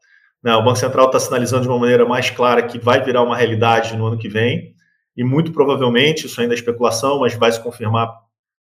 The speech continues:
em breve, né, que a gente vai utilizar tecnologias como blockchain,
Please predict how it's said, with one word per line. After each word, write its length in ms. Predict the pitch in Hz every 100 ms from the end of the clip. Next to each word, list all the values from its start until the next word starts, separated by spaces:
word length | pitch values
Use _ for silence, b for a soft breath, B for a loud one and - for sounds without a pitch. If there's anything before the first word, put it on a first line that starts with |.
| _
em 100 | 202
breve, 420 | 156 127 143 120
né, 140 | 120 120
que 120 | 120
a 20 |
gente 200 | 120 113
vai 160 | 123 135
utilizar 400 | - 113 120 117
tecnologias 640 | 120 127 120 110 120 113
como 220 | - 120
blockchain, 540 | 117 113 - 117 127